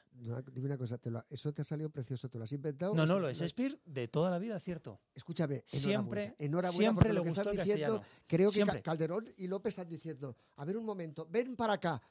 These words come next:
Speaker 1: Willy, ven
Speaker 2: Sí,
Speaker 1: para
Speaker 2: sí,
Speaker 1: acá".
Speaker 2: sí. No quiere decir que,
Speaker 1: No,
Speaker 2: que él no
Speaker 1: escucha,
Speaker 2: amase
Speaker 1: el
Speaker 2: su lengua, por
Speaker 1: castellano
Speaker 2: supuesto.
Speaker 1: es bellísimo, ¿verdad?
Speaker 2: La amaba.
Speaker 1: Cuando empiezas a escuchar ese castellano de Lope, de Calderón, de
Speaker 2: Ah,
Speaker 1: Tirso,
Speaker 2: cómo no,
Speaker 1: ¿no?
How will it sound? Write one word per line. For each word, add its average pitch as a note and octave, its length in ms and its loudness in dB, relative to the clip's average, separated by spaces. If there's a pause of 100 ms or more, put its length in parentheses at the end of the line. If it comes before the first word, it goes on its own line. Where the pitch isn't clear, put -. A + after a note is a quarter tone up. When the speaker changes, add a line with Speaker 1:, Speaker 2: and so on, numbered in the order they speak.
Speaker 1:
Willy, F#3 440 4
ven G#3 120 0
Speaker 2:
Sí, - 80 -2
Speaker 1:
para F3+ 100 4
Speaker 2:
sí, F3 120 2
Speaker 1:
acá". E3 80 2
Speaker 2:
sí. G#3 100 4 (100)
No G3+ 160 6
quiere C4 200 8
decir G#3+ 260 4
que, G#3 160 2
Speaker 1:
No, D3 60 -2
Speaker 2:
que G3+ 160 2
él G3 100 4
no G3 60 4
Speaker 1:
escucha, - 140 6
Speaker 2:
amase - 140 0
Speaker 1:
el - 60 -4
Speaker 2:
su E3+ 80 2
lengua, B3+ 180 4
por D#3 120 6
Speaker 1:
castellano E3+ 200 6
Speaker 2:
supuesto. F#3+ 280 2
Speaker 1:
es E3+ 60 4
bellísimo, D3+ 460 -2
¿verdad? C#3 280 -2
Speaker 2:
La A#2+ 60 -2
amaba. B2 280 -4
Speaker 1:
Cuando D3 680 0 (180)
empiezas D3 500 0
a E3+ 40 -2
escuchar D3 580 -6 (520)
ese C#3 200 -8
castellano B2 580 -2
de A#2+ 100 -2
Lope, B2 320 0
de A#2 100 -4
Calderón, A#2+ 480 -6
de A#2+ 80 -4
Speaker 2:
Ah, A#2 80 -4
Speaker 1:
Tirso, C3+ 200 0
Speaker 2:
cómo C#3+ 180 0
no, C3+ 100 -2
Speaker 1:
¿no? A#2+ 120 -6